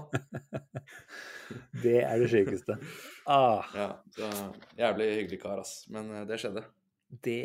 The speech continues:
Speaker 2: er brutalt. Men den båtturen, den har ikke du vært på, eller?
Speaker 1: Aldri. Ehm,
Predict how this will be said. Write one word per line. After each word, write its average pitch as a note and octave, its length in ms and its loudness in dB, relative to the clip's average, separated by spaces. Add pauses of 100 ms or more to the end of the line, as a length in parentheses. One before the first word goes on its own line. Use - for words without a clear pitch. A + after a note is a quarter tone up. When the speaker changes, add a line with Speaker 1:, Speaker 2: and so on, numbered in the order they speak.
Speaker 2:
er A#2+ 180 -10
brutalt. A2+ 540 -8 (680)
Men C#3 120 0
den F3 80 0
båtturen, C3+ 440 4
den E3 100 -4
har G#3 80 -4
ikke F3 100 -2
du B2+ 80 2
vært - 160 -6
på, - 80 -2
eller? D#4 200 -6 (1300)
Speaker 1:
Aldri. G#2 240 2
Ehm, G2 640 0